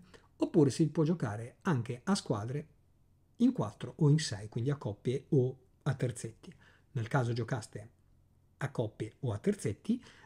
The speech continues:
vi dovete distribuire ovviamente alternati nelle squadre sul ta-,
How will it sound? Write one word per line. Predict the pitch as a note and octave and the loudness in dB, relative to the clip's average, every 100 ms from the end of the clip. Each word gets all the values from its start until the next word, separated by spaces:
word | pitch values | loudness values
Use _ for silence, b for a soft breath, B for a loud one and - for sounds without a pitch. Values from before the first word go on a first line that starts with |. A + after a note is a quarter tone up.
| - | 2
vi | C#3+ | 6
dovete | C#3+ C3+ | 6 4
distribuire | B2 C#3 A3+ D3 C3 | -2 0 4 6 6
ovviamente | D#3+ C3 C#3 - | 4 2 0 -2
alternati | - C3+ - D#3+ D#3+ G#2 - | 2 2 4 2 2 0 0
nelle | C3+ A#2 | 0 0
squadre | D#3+ - G#2+ B2+ C#3 - | -2 -4 -6 -4 -6 -6
sul | - D#3+ D#3+ | -2 -2 -2
ta-, | E3+ | -8